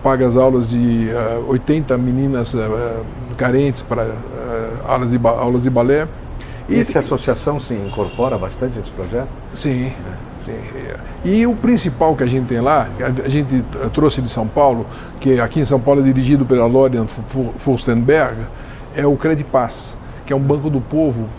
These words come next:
Speaker 1: pelo qual nós emprestamos pequenas quantias para mul-, principalmente mulheres que n-, não têm emprego, que muito carentes.
Speaker 2: Isso é
Speaker 1: Então,
Speaker 2: regional?
Speaker 1: Não, só, eu faço em Campos. Campos.
Speaker 2: Tá, você cuida em
Speaker 1: Campos.
Speaker 2: Campos.
Speaker 1: Cuidando de Campos, hoje nós temos cento e quarenta ou cento e cinquenta mulheres já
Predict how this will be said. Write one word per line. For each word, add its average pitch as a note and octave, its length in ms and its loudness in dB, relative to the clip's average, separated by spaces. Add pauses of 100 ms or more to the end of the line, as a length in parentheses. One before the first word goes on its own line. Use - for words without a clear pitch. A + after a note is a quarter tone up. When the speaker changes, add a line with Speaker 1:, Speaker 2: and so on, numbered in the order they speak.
(100)
Speaker 1:
pelo C#3 180 0
qual C#3+ 240 2
nós C#3 220 0
emprestamos D#3+ 680 -2
pequenas C3+ 460 -4
quantias C#3 560 -2
para C3+ 300 2
mul-, C3+ 260 -2 (140)
principalmente D#3 540 -2
mulheres C#3 520 0
que - 120 -6
n-, C#3 160 -2 (120)
não C3 160 -2
têm D3 200 -2
emprego, C3 520 0
que B2 220 -2 (360)
muito D#3 300 2
carentes. C#3 600 0
Speaker 2:
Isso D3+ 180 0
é F3 40 6
Speaker 1:
Então, - 100 6
Speaker 2:
regional? D3+ 340 2 (320)
Speaker 1:
Não, D3 140 -2
só, F#3 200 2
eu D3+ 220 0
faço F3 260 0
em F3 240 -2
Campos. - 300 0 (360)
Campos. F2+ 280 0
Speaker 2:
Tá, - 120 -12
você G2 140 -8
cuida B2+ 180 -2
em B2 40 -4
Speaker 1:
Campos. A2+ 320 -4
Speaker 2:
Campos. - 140 -14
Speaker 1:
Cuidando D3+ 340 2
de C3+ 40 2
Campos, D#3+ 300 0
hoje D3+ 240 4
nós C#3 160 0
temos C#3+ 240 -2
cento D#3 200 -2
e - 20 -8
quarenta B2+ 400 2
ou - 20 -4
cento C3 200 -4
e - 20 -8
cinquenta C3 400 0
mulheres B2+ 480 2
já B2 240 4